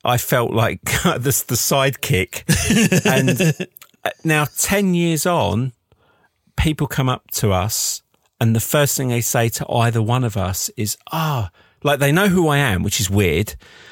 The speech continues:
Speaker 2: Mm-hmm.
Speaker 1: And then they go, "Oh man, I love the podcast." It's not, I
Speaker 2: Yeah.
Speaker 1: love, because my gra-, I, I've said before, and this goes back to the imposter syndrome thing.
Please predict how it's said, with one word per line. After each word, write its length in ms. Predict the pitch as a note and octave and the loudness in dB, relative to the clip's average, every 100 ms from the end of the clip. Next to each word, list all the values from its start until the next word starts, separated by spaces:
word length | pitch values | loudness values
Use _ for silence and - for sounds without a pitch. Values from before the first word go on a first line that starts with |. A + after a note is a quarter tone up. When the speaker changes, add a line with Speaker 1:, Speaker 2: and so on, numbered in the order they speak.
| - _ - | -20 _ -4
Speaker 2:
Mm-hmm. 80 | D3 | 2
Speaker 1:
And 120 | B2+ | 4
then 140 | B2+ B2 | 4 2
they 80 | A#2+ | 0
go, 180 | A#2+ - | -2 0
"Oh 200 | C3 A2+ | 0 2
man, 240 | A#2 G#2+ | 2 2
I 60 | G2 | 2
love 340 | A2+ C#3 C#3+ | 2 2 0
the 80 | A2 | -2
podcast." 760 | - A#2+ - F#2+ E2+ F#2 - - _ _ _ _ _ - | -2 -2 -2 -6 -6 -8 -10 -14 _ _ _ _ _ -6
It's 240 | C3 C3 | -4 0
not, 260 | D#3 F#3 - _ B2+ | 0 0 -4 _ 0
I 60 | |
Speaker 2:
Yeah. 80 | B2+ | 2
Speaker 1:
love, 240 | A#2+ - - - E3+ - - - - | 0 -4 -18 -20 -20 -20 -18 -10 -6
because 260 | C#3 D#3+ | 0 0
my 180 | E3 G3+ | 2 0
gra-, 240 | F#3 D#3+ - | 0 -2 0
I, 180 | A2 A#2 | -2 -2
I've 160 | G#2 A2 | -2 -2
said 300 | - A#2+ - | -2 -2 -2
before, 480 | A#2 - A#2+ A2 C#3 - | -6 -2 0 0 0 0
and 100 | C3 | 0
this 120 | B2+ | 0
goes 160 | A2+ G2+ | 0 0
back 140 | - | -2
to 80 | - G#2 | -2 -4
the 40 | |
imposter 340 | G2+ G3 G3 - | -2 -2 -4 -4
syndrome 400 | G#2+ G2 F#2 F2+ | -4 -2 -4 -4
thing. 300 | F#2 F2+ | -4 -4